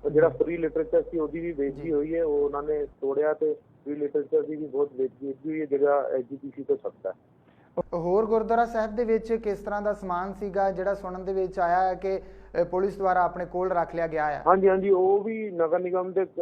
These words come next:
Speaker 1: ਜਿਹੜਾ ਇੱਧਰ ਦਾ ਮੇਅਰ, ਅ, ਮਤਲਬ ਨਗਰ ਨਿਗਮ ਹੁੰਦਾ ਹੈ, ਉਹਨਾਂ ਦੇ ਕਰਮਚਾਰੀ ਉੱਤੇ ਸੀਗੇ, ਉਹਨਾਂ ਨੇ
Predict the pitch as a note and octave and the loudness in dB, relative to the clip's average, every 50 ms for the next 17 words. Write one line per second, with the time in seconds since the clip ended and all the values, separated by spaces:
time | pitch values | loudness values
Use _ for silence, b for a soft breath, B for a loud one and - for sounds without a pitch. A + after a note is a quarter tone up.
0 | E3+ E3+ E3 E3+ E3 D#3 D3 E3 D#3+ E3 D#3+ D#3 D#3 D#3+ D#3+ D#3 D3 E3 E3 D#3+ | 2 2 2 0 -6 -6 -2 0 2 2 2 2 2 0 0 2 2 2 4 4
1 | D#3+ D#3 D3+ C#3+ C#3 A#2 D#2+ - - - - A1+ F2+ C#3 C#3 C#3 C#3+ C#3+ D3+ D#3 | 4 4 4 2 0 -2 -4 -8 -8 -10 -12 -12 -14 -14 -8 -4 -2 0 0 0
2 | D#3 D#3 C#3+ D3+ D#3 D3 D3+ D3+ C#3+ D3 C#3 C#3+ D3+ C#3+ C#3 C#3 C3 D3 C#3+ D3+ | 0 0 0 0 0 0 -2 -2 -4 -8 -8 -8 -6 -6 -6 -6 -6 -6 -6 -2
3 | D3 D#3 D#3 D3 C3+ C3+ C3 B2 C3+ C#3 D#3+ E3 D#3 D3+ D3 D3+ D3+ D#3 D3 D3+ | 0 0 0 0 0 -6 -2 0 2 2 2 2 2 0 0 2 4 4 4 4
4 | C#3 C#3+ D3 D3+ D#3 D#3 D#3 D#3+ D#3 C#3+ - - D#3+ D3+ - - D#3+ D3 E3 E3+ | 4 0 0 2 2 2 2 2 -2 -4 -2 -2 -2 -2 -2 -4 -4 2 4 4
5 | E3 D3+ D3 C#3+ D3+ D3+ D3+ D#3+ D#3+ | 4 4 2 0 0 0 0 -2 -2